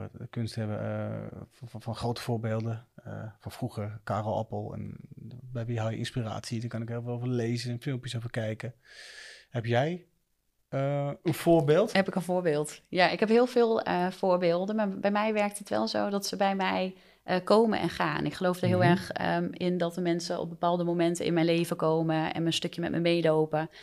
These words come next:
Speaker 2: en daarin mijn voorbeeld zijn om vervolgens weer, ehm, ja, iemand anders te ontmoeten.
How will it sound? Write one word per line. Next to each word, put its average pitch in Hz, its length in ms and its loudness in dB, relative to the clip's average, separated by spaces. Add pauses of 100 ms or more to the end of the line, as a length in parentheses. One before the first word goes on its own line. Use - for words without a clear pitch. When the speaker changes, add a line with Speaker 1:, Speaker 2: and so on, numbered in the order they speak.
(140)
Speaker 2:
en - 120 2
daarin 160 320 4
mijn 156 160 4
voorbeeld 185 380 0
zijn 170 400 0 (300)
om 170 140 -2
vervolgens 160 480 0
weer, 151 320 0
ehm, 151 340 -2 (460)
ja, 147 240 -4 (400)
iemand 175 240 2
anders 165 260 2
te - 100 -6
ontmoeten. 156 520 0